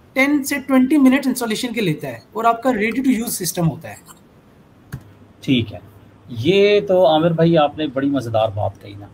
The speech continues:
Speaker 2: बड़ी मज़ेदार बात कही कि आप ये देखें कि आपने freelancers को ये बने हुए software दे दिए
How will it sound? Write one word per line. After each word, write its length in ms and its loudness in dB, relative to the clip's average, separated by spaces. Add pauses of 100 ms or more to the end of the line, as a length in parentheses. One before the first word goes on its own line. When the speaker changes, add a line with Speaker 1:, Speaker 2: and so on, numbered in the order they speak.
(120)
Speaker 2:
बड़ी 120 0
मज़ेदार 380 2
बात 280 2
कही 180 -2 (540)
कि 300 0
आप 320 2
ये 120 2
देखें 320 -2
कि 260 -2 (100)
आपने 720 2 (560)
freelancers 720 2
को 400 4 (520)
ये 400 2 (160)
बने 280 4
हुए 140 0
software 560 4
दे 160 4
दिए 400 0